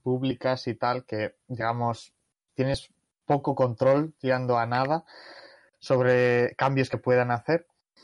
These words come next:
Y es un tema muchas veces de que la documentación esté, esté muy, esté bien escrita, esté en consonancia con lo que realmente ocurre. Para eso yo creo que hay herramientas muy buenas en el tema de apis web, como Swagger y tal, que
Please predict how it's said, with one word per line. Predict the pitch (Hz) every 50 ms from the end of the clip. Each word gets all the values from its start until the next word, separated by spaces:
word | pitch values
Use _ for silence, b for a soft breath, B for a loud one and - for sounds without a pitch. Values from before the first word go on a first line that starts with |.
| B B B B B _ _ _ _ _ _ _ _
Y | - 175 165 160 156 151 151 143 143 143 143 143 147
es | - 160 143
un | 175 185 175
tema | - 185 185 202 208 220 208
muchas | 185 170 165 - 180 170
veces | 165 165 - - 226 208 185
de | 160 147 143 135 131
que | - 139 131 123 120 117 117 117 - - -
la | 127 123 120
documentación | 123 120 - 127 123 117 127 120 - - 139 151 156 165
esté, | 135 - - - 135 131 127 127 -
esté | - - - - 120
muy, | 123 127 131 127 123 - -
esté | 120 - - -
bien | 117 120 123 123
escrita, | 120 - - 143 151 156 - 170 175 185 -
esté | - 127 - - 123
en | 123
consonancia | 120 135 131 120 131 131 131 123 - 131
con | - 127 120
lo | 120 113
que | - 123
realmente | 120 120 120 120 123 113 -
ocurre. | 117 - - 139 147 160 180 185 b b b b b b b b b b b _ _ _ _
Para | 123 123
eso | 123 - 147
yo | 143
creo | 143 147 143
que | - 151
hay | 139 131
herramientas | 131 127 123 127 127 123 123 123 - 127 117 107
muy | 120 120 117
buenas | 110 120 127 131 135 139 156 175 170 -
en | 120 117
el | 117 113 -
tema | - - 120 120 117
de | 117 117
apis | 113 - - 117 104
web, | 107 110 120 131 202 175 _ _ -
como | - 117 113 113 110 107 101 98
Swagger | - - 120 123 135 135 127 127 127 127 123
y | - 117 107
tal, | - - 120 127 147 165 -
que | _ - 101 -